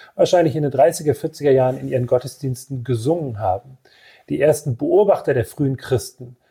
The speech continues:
äh, von denen wir außerbiblische Zeugnisse haben, die haben genau das gesagt. Ein römischer Beamter hat mal an den römischen, äh, Kaiser Trajan geschrieben und die Christen beschrieben und hat gesagt,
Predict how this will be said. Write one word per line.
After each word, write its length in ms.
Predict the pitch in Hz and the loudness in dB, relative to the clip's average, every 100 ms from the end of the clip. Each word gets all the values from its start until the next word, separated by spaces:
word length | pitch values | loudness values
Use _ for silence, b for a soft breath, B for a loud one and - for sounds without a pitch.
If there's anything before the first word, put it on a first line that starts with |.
| b b b | b b b
äh, 440 | 131 120 113 120 | 4 6 4 0
von 220 | 117 135 127 | -4 -2 0
denen 180 | 135 | 0
wir 140 | 127 131 | 0 2
außerbiblische 560 | 143 139 131 127 113 127 | 2 0 -4 -8 -8 -4
Zeugnisse 420 | 131 131 117 120 | -2 -2 -4 0
haben, 180 | 104 113 | 0 0
die 100 | 113 | -4
haben 160 | 127 | -4
genau 260 | 123 123 135 | -2 2 2
das 200 | 135 - | 2 -2
gesagt. 480 | 123 113 101 - - | -2 2 2 2 -4
Ein 280 | 123 120 120 b b - | -2 -2 -6 b b 2
römischer 320 | 160 143 135 | 4 4 2
Beamter 380 | 131 135 - 104 | 0 0 0 0
hat 160 | - | 0
mal 80 | 120 | -4
an 80 | 117 | -4
den 160 | 117 | -4
römischen, 540 | - 127 131 - 120 127 | 0 0 0 -4 -10 -4
äh, 140 | 120 110 | -4 0
Kaiser 300 | 127 120 113 | 2 4 2
Trajan 400 | - 117 127 123 | 2 4 4 2
geschrieben 400 | 110 - 127 104 | -6 -6 -6 -6
und 120 | 104 | -12
die 40 | |
Christen 360 | - 151 147 127 | -8 -6 -6 -8
beschrieben 420 | 120 - 131 117 | -10 -6 -6 -6
und 100 | 110 | -6
hat 160 | 113 - | -8 -6
gesagt, 380 | 110 110 110 | 2 2 2